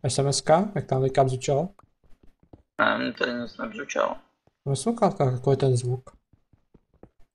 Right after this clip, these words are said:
Speaker 1: No, to je jedno.
Speaker 2: Jo, to, tak to možná bylo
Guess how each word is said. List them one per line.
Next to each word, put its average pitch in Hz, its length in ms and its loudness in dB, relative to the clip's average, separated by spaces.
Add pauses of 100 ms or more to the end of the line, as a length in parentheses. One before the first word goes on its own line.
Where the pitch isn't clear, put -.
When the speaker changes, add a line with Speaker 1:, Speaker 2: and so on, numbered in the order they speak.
(240)
Speaker 1:
No, 143 100 -2
to 123 120 -4
je 123 60 4
jedno. 123 320 0 (2250)
Speaker 2:
Jo, 120 380 6
to, 107 280 -14
tak 123 180 -4
to 127 120 -10
možná 120 340 -2
bylo 120 400 -4